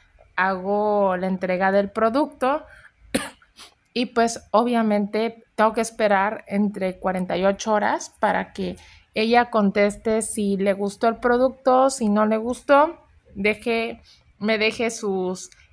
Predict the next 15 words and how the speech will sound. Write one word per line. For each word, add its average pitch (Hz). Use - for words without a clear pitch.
estrellas, 220
sus 196
comentarios, 220
se 214
los 185
voy 190
a 190
compartir 190
para 185
que 175
vean. 208
Esto 185
fue 202
lo 185
que 180